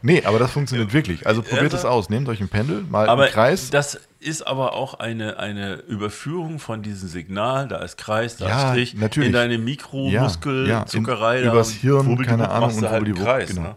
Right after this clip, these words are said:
Speaker 1: Ja, aber das
Speaker 2: Aber
Speaker 1: geht tatsächlich.
Speaker 2: das haben wir halt gemacht. Ich glaub, das sind aber mehr oder weniger so Tricks und damit wird viel rumgespukt und, ähm, das ist alles Blödsinn, das glaub ich nicht.
Speaker 1: Also, sch-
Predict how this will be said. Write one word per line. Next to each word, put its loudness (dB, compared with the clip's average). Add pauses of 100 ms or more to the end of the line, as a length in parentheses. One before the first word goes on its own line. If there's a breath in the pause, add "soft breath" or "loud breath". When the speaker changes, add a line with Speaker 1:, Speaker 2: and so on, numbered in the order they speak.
(120 loud breath)
Speaker 1:
Ja, -4 (160 loud breath)
aber 2
das 6
Speaker 2:
Aber 4
Speaker 1:
geht 2
tatsächlich. -4
Speaker 2:
das 0
haben 2
wir 6
halt 2
gemacht. 0
Ich -8
glaub, -2
das -6
sind -8
aber -4
mehr -4
oder -8
weniger -8
so -14
Tricks -14
und -12
damit -10
wird -14
viel -12
rumgespukt -14
und, -14
ähm, -12 (680)
das -2
ist -10
alles -6 (240)
Blödsinn, -12
das -14
glaub -14
ich -20
nicht. -20
Speaker 1:
Also, -4
sch- -12